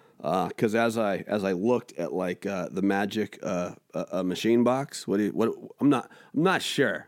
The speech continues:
what their, uh, what the vernacular is, but, uh, apparently, uh, this has gone on for some, some fourteen minutes now,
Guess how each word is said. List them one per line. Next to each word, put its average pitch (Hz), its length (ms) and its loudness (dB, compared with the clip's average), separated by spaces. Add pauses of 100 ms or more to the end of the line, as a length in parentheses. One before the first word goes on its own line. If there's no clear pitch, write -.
what - 220 -10
their, 87 280 -2
uh, 92 220 -8
what - 140 -12
the - 80 -12
vernacular - 880 -10
is, - 240 -18
but, - 260 -12
uh, - 200 -14 (340)
apparently, 139 880 -2 (460)
uh, 90 120 -4
this 127 200 2
has 107 120 -4
gone 107 220 0
on 98 180 0
for 90 160 -4
some, 95 300 0
some 120 200 2
fourteen 131 560 0
minutes 117 280 0
now, 101 180 0